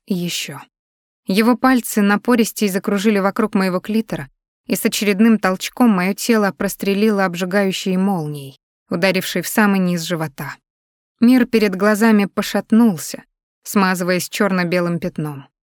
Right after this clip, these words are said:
а я рассыпалась на миллион атомов, растворяясь в небытие. «Как же ты горячо стонешь!» Шепот Натана прорвался сквозь пульсацию крови в ушах тихим отголоском.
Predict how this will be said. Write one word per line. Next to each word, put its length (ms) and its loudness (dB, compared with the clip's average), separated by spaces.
а 120 4
я 200 6
рассыпалась 680 0
на 100 2
миллион 460 4
атомов, 580 -4
растворяясь 680 -2
в 20 -2
небытие. 640 -6
«Как 220 -2
же 120 -2
ты 140 -4
горячо 480 -2
стонешь!» 680 -6
Шепот 420 0
Натана 440 2
прорвался 580 2
сквозь 300 -2
пульсацию 600 -2
крови 320 0
в 100 -4
ушах 380 -4
тихим 340 0
отголоском. 760 -6